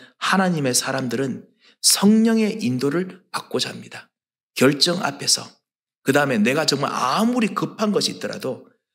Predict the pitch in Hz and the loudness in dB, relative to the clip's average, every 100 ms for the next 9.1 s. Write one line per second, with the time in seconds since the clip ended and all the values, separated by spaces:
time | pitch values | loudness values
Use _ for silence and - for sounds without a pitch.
0 | _ - - - 220 226 233 220 110 131 | _ -2 0 4 4 4 2 0 0 -2
1 | 139 165 - - - - - 120 - - | -4 -6 -8 -16 -8 -8 -6 -6 -6 -8
2 | - - - _ _ _ _ _ 120 139 | -14 -16 -18 _ _ _ _ _ 0 2
3 | 143 117 - - - 120 120 90 - - | 2 0 -8 -8 -6 -4 -4 -6 -8 -14
4 | - - _ _ _ _ _ - - - | -16 -18 _ _ _ _ _ -20 -20 -8
5 | - 143 139 165 175 185 135 110 135 208 | 2 4 6 2 2 0 2 0 0 -2
6 | 226 - _ _ _ 104 - 104 92 90 | -4 -16 _ _ _ -2 0 0 -4 -4
7 | 120 175 - _ _ - 110 107 135 131 | -4 -6 -10 _ _ -8 -4 0 0 -2
8 | 98 - _ _ _ - - - - - | -8 -14 _ _ _ -2 -2 -2 -14 -20